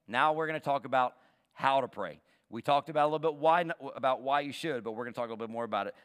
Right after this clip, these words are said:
"This then is how you should pray. Our Father in heaven." Our Father. Jesus is, is inviting us to a relationship with, eh, to, with a, with a Father in heaven.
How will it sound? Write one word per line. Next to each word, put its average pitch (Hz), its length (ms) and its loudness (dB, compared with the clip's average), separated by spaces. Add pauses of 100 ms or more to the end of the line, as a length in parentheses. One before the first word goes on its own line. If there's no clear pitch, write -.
"This 196 300 0
then 175 220 -4
is 160 120 -6
how 143 140 4
you 143 140 -6
should 143 160 -12
pray. 76 280 -10 (800)
Our 113 160 2
Father 185 600 4 (520)
in 113 140 -6
heaven." 107 260 0 (1000)
Our 127 120 4
Father. 143 400 2
Jesus 190 480 -8
is, 143 180 -12
is 139 180 -6
inviting 139 640 0
us - 260 -8 (180)
to 147 100 -6
a 135 60 0
relationship 123 800 -2
with, 110 100 -10 (180)
eh, 98 120 -14 (180)
to, 131 140 -8 (240)
with 120 320 -8
a, 104 160 -2
with 123 120 -6
a 117 60 -4
Father 151 560 0
in 120 80 -8
heaven. 95 300 -6